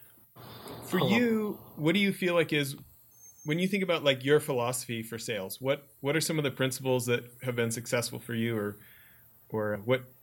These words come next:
Speaker 1: what, how do you think about successful sales yourself?
Speaker 2: When we were ser-, first selling to insurance companies, we just kinda attended conferences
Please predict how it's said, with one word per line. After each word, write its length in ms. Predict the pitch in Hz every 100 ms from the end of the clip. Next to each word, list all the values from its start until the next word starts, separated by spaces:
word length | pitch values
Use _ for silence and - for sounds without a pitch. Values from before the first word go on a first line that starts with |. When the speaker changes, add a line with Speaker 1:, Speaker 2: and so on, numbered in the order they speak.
| -
Speaker 1:
what, 260 | - 123 123
how 160 | - 143
do 80 |
you 100 | 143
think 220 | 135 131 120
about 320 | 113 113 -
successful 500 | 113 - 107 - 104
sales 420 | - 92 92 - - - - - _ _
yourself? 340 | 113 - 104 98 _
Speaker 2:
When 140 | 147 139
we 80 |
were 80 | 151
ser-, 300 | 147 170 - -
first 240 | 151 -
selling 240 | - 139 135
to 140 | 131
insurance 480 | 113 117 - 139 123 - - -
companies, 760 | 120 113 117 113 110 - - - -
we 120 | 135
just 220 | 135 -
kinda 260 | 147 131 113
attended 440 | - 131 120 120
conferences 680 | 117 113 - 120 135 123